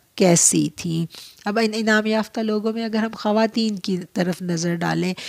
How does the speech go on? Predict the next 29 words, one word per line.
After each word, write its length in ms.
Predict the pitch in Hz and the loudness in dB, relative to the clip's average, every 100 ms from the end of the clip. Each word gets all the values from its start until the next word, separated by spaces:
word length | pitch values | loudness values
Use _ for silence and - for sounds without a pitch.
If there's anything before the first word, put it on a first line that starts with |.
| 269 - | -10 -2
तो 80 | 233 | 0
हमें, 280 | 220 220 247 | 2 2 0
अ, 380 | 247 - - 226 | -2 -16 -4 0
अ, 20 | |
अ, 760 | 226 202 196 190 190 202 185 | 0 2 0 0 -2 -2 -2
जिन 380 | 180 175 233 233 | -2 0 0 0
ख़वातीन 600 | 226 214 208 214 208 208 | 0 0 0 -2 -4 -6
के 440 | 214 220 214 202 190 | -6 -2 0 -2 0
नाम 220 | 185 196 | 0 0
कुरान 420 | - 202 196 214 | 2 4 6 4
करीम 340 | - 180 175 | 4 2 2
में 140 | 160 165 | 0 -2
आए 160 | 160 | 2
हैं, 80 | 170 | 4
हम 160 | 180 190 | 4 2
उनमें 300 | 190 202 196 | 0 2 4
देखें 300 | 202 196 202 | 4 4 0
तो 280 | 208 208 - - | 0 -4 -8 -8
बीबी 380 | 180 196 180 220 | -2 0 0 0
आसिया 840 | 208 190 190 - 208 214 208 185 | 4 4 4 2 4 4 4 0
जो 200 | 165 180 | 0 0
है 260 | 175 190 233 - 233 - | 2 2 0 -6 -10 -2
हमें 260 | 208 190 175 | 2 2 2
नज़र 320 | 165 175 165 | 0 -2 -2
आती 300 | 165 - 175 | -4 -6 -2
हैं, 120 | 180 | -2
फ़िरौन 540 | - 196 180 175 180 | 0 -2 2 2 0
की 220 | 160 - 156 | -2 -6 -4
बीवी 560 | 160 156 151 160 165 | -2 -2 -4 -6 -8